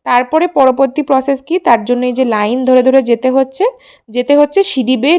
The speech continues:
নিচে। আর সেখান দিয়েই দেখা যাচ্ছে যে এরপরে চা পাতাগুলোকে পুরো গুঁড়ো গুঁড়ো করে দেয়, শুকনো চা পাতাগুলোকে। যেমনভাবে চায়ের আকৃতিটা থাকে একদম গুঁড়ো চা, সেই রকমভাবে করে দেয়। তখনও পর্যন্ত চা পাতাগুলো কিন্তু সবুজই থাকে।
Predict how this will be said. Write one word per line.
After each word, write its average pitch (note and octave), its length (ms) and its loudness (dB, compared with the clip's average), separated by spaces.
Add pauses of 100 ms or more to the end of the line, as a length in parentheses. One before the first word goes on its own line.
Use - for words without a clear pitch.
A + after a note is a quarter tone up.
(140)
নিচে। G3+ 300 -6 (420)
আর G#3+ 220 -4
সেখান C4+ 300 0 (100)
দিয়েই D4+ 240 0
দেখা B3 260 2
যাচ্ছে D4+ 280 0 (140)
যে D4+ 80 0 (220)
এরপরে D4+ 420 0 (160)
চা A#3+ 100 2 (100)
পাতাগুলোকে B3+ 540 0 (120)
পুরো C4+ 180 -2 (100)
গুঁড়ো A#3+ 240 0
গুঁড়ো B3 240 2
করে G#3+ 160 0
দেয়, C4+ 200 2 (120)
শুকনো C4 300 -4 (100)
চা C4+ 100 2 (100)
পাতাগুলোকে। F#3 580 -4 (560)
যেমনভাবে C#4+ 560 0
চায়ের B3 260 6
আকৃতিটা B3+ 420 -2
থাকে B3 160 -2
একদম B3 260 -2 (140)
গুঁড়ো A3 220 2 (100)
চা, C4 100 4 (140)
সেই A#3+ 220 4
রকমভাবে B3+ 460 2 (120)
করে G3 220 2
দেয়। - 140 -4 (460)
তখনও C#4+ 380 0
পর্যন্ত D4+ 360 0 (180)
চা C4+ 100 6 (100)
পাতাগুলো C#4 380 2 (100)
কিন্তু D4+ 200 -2 (160)
সবুজই B3+ 540 2
থাকে। F3 240 -2